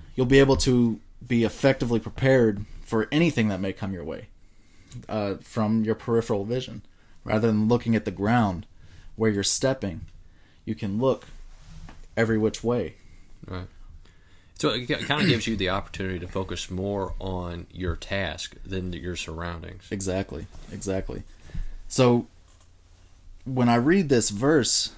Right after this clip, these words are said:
Speaker 1: this preparation just means that we have to be ready to share the gospel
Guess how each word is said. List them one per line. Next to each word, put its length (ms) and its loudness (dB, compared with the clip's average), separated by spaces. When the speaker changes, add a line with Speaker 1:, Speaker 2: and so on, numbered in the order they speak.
Speaker 1:
this 160 2
preparation 1040 6
just 260 0
means 500 4
that 260 0
we 160 0
have 140 2
to 80 -4
be 120 4
ready 220 4
to 60 2
share 200 0
the 80 -4
gospel 540 -2